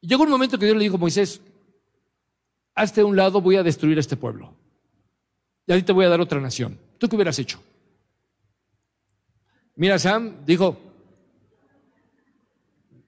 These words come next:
"Adelante, Señor", ¿no? ¿Tú qué hubieras hecho? O sea, imagínate nada más. Se, yo creo que Moisés estaba, bueno,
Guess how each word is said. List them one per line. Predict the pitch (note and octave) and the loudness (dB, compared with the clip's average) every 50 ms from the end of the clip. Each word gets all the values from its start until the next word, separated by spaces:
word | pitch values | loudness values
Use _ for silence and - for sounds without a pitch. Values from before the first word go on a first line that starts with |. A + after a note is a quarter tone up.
| _ _ _ _ _ _ _ _ _ _ _ _ _ _ _ _ _ _ _ _ _ _ _ _ _ _ _ _ _ _ _ _ _ _ _ _ _ _ _ _ _ _ _ _ _ | _ _ _ _ _ _ _ _ _ _ _ _ _ _ _ _ _ _ _ _ _ _ _ _ _ _ _ _ _ _ _ _ _ _ _ _ _ _ _ _ _ _ _ _ _
"Adelante, | - D#3 E3+ F3 F3 F3 G3+ B3+ D4 C#4+ - A3+ | -16 -12 -10 -8 -6 -6 -4 -6 -6 -6 -8 -8
Señor", | F3+ D3 F#3 F3+ F3 - - A2 - G#2 - | -4 -4 -4 -4 -4 -6 -10 -16 -20 -16 -8
¿no? | D#3+ D#3+ G#3+ A3 - - - _ _ _ _ _ _ | -4 -4 -4 -4 -6 -12 -20 _ _ _ _ _ _
¿Tú | _ B3+ C#4 | _ -2 2
qué | - E4 | 2 4
hubieras | D#4 D#4 D#4+ D4+ B3 - | 4 6 4 4 4 4
hecho? | C#4+ E4 - - G#3+ F3+ D3+ A#2 - - - _ _ _ _ _ _ _ _ _ _ _ _ _ _ _ _ _ _ _ _ _ _ _ | 2 2 2 2 2 0 0 -2 -6 -12 -20 _ _ _ _ _ _ _ _ _ _ _ _ _ _ _ _ _ _ _ _ _ _ _
O | - E3+ | -2 0
sea, | D#3+ B3+ | 2 2
imagínate | D4 C#4+ C4 - - - D#4 F4 E4 C#4 - A#3+ A3 | 2 2 0 0 0 0 2 2 2 2 0 0 -2
nada | B3 B3+ A#3+ | 0 0 0
más. | A3 G#3+ A3 A3 F#3 - - - _ _ _ _ _ _ _ _ _ _ _ | 0 0 0 -2 -4 -6 -12 -20 _ _ _ _ _ _ _ _ _ _ _
Se, | _ - - G3 F#3 - - | _ -10 -8 -8 -8 -10 -12
yo | E3+ G3+ - F#3+ G#3 C#4+ | -14 -14 -4 0 0 0
creo | D#4 | 2
que | - B3+ | 2 0
Moisés | A#3+ A#3 G3 - - B3 - A3 | 0 0 0 -2 -2 -6 -8 -10
estaba, | G3+ - - G#3 G3+ G#3+ G#3+ A3 A3 - _ _ _ _ _ _ _ _ _ _ _ _ C#3 D3 - | -12 -10 -8 -8 -6 -6 -6 -8 -10 -12 _ _ _ _ _ _ _ _ _ _ _ _ -20 -10 -4
bueno, | G3+ G#3 G3+ F3+ D#3+ | -2 -2 -2 -4 -8